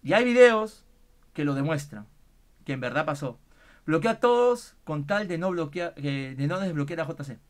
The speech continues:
Bloquea a todos. Bloquea también a Buda, bloquea a la también. Gracias por la, por el dato de Carlos. ¿Qué tal, Casanova? Bienvenido a la transmisión.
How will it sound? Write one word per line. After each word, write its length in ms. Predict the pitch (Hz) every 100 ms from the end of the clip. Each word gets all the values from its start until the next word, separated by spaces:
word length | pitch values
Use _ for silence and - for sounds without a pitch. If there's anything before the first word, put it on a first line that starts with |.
| _ _ _ _ _ _ _ _ _
Bloquea 220 | 135 139 180
a 60 |
todos. 280 | 208 135 - _
Bloquea 200 | 131 185
también 200 | 185 190
a 20 |
Buda, 300 | 180 202 196
bloquea 320 | 156 139 151 143
a 20 |
la 100 | 131
también. 240 | 127 120 _ _ _ _ _
Gracias 360 | - 131 147 151
por 120 | 143
la, 220 | 131 127
por 120 | 127 120
el 60 |
dato 160 | 123 110
de 60 |
Carlos. 220 | - 143 _ _ _ _ _ _ _ _ _ _ _ _ _ _ _ _ _ _ _ _ _ _ _ _ _ _ _ -
¿Qué 120 | 190
tal, 300 | 208 202 185
Casanova? 340 | 165 175 170
Bienvenido 240 | 151 156 170
a 20 |
la 20 |
transmisión. 400 | 156 139 143